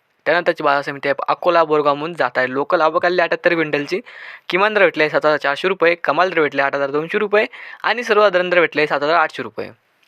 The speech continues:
त्यानंतरची बाजार समिती आहे उमरेड जात आहे लोकल, आवक आलेली तीनशे शहाण्णव क्विंटलची, किमान दर भेटले सात हजार दोनशे रुपये,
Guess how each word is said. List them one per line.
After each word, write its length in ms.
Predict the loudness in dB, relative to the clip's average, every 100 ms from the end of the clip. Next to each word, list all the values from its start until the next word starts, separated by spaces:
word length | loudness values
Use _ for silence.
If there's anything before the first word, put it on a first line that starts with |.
| _ _
त्यानंतरची 380 | -4 -2 -2 0
बाजार 180 | 0 0
समिती 280 | -4 -4 -2
आहे 80 |
उमरेड 280 | -2 0 0
जात 160 | 2 0
आहे 120 | 0
लोकल, 260 | 0 0 0
आवक 260 | 0 0 -2
आलेली 180 | -4 -8
तीनशे 240 | -8 -4 -2
शहाण्णव 320 | -2 -2 -2
क्विंटलची, 440 | -2 -2 -4 -6 -12 -18 -18 -18 -6
किमान 240 | 0 0 2
दर 100 | 0
भेटले 280 | 2 0 0
सात 180 | 0
हजार 140 | 0 -2
दोनशे 300 | -2 -2 -2
रुपये, 240 | 2 0